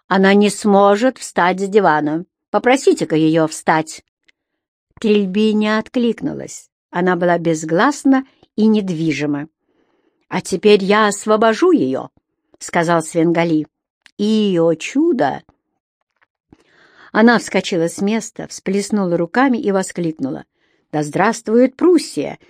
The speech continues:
Я выздоровела!» В благодарность она схватила руку Свенгали и поцеловала, а он осклабился,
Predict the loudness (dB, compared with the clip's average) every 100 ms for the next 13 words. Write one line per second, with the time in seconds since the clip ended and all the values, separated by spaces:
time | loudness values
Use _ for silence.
0 | _ -4 -2 0 6 6 6 4 4 6
1 | 4 0 -6 _ _ _ -10 -2 0 2
2 | 2 0 0 -4 -6 -6 -4 -4 -6 -6
3 | -4 -2 0 2 2 0 -8 -6 -4 -2
4 | 0 0 -2 _ _ -8 -6 -4 -2 0
5 | 0 0 -2 -6 _ _ _ _ 2 4
6 | 4 2 0 -2 -2 -4 -8 -12 -16